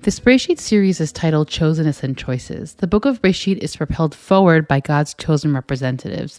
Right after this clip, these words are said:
Adam, Noach, Avram, Yitzchak, Yaakov. But these messengers impact the world because of the choices they make,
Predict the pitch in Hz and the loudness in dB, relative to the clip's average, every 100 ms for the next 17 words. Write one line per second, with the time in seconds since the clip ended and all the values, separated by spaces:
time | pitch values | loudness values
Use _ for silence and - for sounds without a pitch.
0 | - 143 147 165 160 160 151 - - _ | -10 -6 0 2 2 -2 -6 -12 -20 _
1 | 170 170 165 156 147 - - 160 156 151 | -4 0 2 2 0 -6 0 2 4 4
2 | 151 160 - - 143 - 156 151 151 147 | 4 0 -2 -2 -2 -2 -2 0 0 0
3 | 139 139 - - - _ 180 196 190 180 | -2 -4 -14 -20 -20 _ 0 2 2 2
4 | 254 302 277 269 - 196 180 190 - 190 | 2 2 2 2 -2 -4 -2 -4 0 2
5 | 147 139 151 - 160 151 147 - 165 160 | 2 2 -2 -4 -6 -2 -4 -2 -2 0
6 | 190 180 208 139 120 - | -2 2 2 2 -2 -8